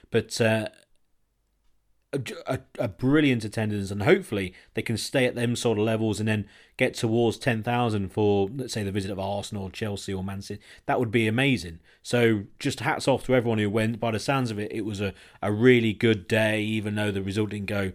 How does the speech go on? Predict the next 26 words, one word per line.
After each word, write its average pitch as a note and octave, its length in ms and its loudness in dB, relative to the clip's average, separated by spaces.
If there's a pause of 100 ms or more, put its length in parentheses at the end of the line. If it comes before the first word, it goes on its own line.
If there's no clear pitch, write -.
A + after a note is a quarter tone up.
(420)
Leicester G#2+ 300 -2
women's G2 360 0
way. F#2+ 380 2 (260)
And, G#2+ 440 -2
uh, A2+ 340 2
and B2+ 180 2
yeah, E3 260 2 (100)
just, - 380 -6
uh, G#2+ 280 -4
a, A2+ 180 -4
a, A2+ 180 -2
a A2 80 -4
brilliant A#2+ 680 2
attendance. B2+ 460 -2
I C3+ 200 0
could C3+ 220 -2
not B2+ 180 -2
believe B2 260 2
that G#2+ 80 -2
it G#2 40 -4
was G2 80 -6
that A2+ 160 -6
many G#2+ 220 -4
there. G2+ 340 -4 (480)
I've G#2+ 220 2
said, A2+ 340 0